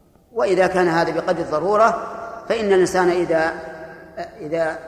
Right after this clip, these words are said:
أخذ ما يحتاجه، فإن الله سبحانه وتعالى ربما يعينه على ذلك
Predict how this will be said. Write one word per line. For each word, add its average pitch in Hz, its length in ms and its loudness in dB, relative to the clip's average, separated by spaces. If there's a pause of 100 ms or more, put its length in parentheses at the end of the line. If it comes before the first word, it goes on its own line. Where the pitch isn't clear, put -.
(420)
أخذ 175 340 2
ما 165 300 0 (160)
يحتاجه، 175 600 4 (560)
فإن 175 240 -2
الله 165 220 0
سبحانه 160 320 -4
وتعالى 165 380 0
ربما 160 440 -4 (340)
يعينه 175 420 2
على 180 160 2
ذلك - 600 0